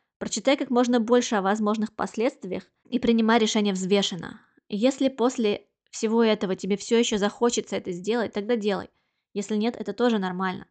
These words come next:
Моим самым большим желанием касательно этой темы было и остается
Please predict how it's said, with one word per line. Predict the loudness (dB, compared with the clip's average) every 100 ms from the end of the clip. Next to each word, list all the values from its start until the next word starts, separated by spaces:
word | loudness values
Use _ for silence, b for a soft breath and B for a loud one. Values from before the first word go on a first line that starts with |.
| b b b b _
Моим | -2 -2
самым | 0 0 0
большим | 0 -2 -4
желанием | -2 0 0 -2 -4
касательно | -4 -2 -2 -2 -2
этой | -4 -6
темы | -4 -2 -2
было | 0 0
и | 0 -2
остается | -8 -6 -4 -4 -6 -8